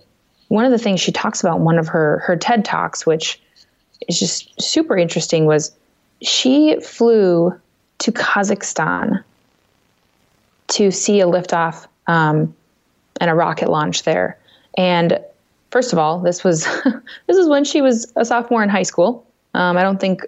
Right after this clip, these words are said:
most of us have been to Kazakhstan ever, but definitely not as a sophomore in high school.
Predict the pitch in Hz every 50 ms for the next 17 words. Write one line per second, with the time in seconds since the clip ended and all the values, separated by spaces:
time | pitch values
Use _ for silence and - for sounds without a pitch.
0 | - - 185 180 185 - 175 175 170 170 - 170 165 165 165 160 165 160 165 160
1 | 160 - 165 160 151 - 160 - - - 156 147 143 - - 247 196 165 165 208
2 | 208 - - - - - - - - 185 175 170 175 190 170 - - 170 170 175
3 | 170 165 165 165 165 170 165 165 156 165 160 156 - - - - - 156 - -
4 | - 254 269 262 - - 175 160 175 185 -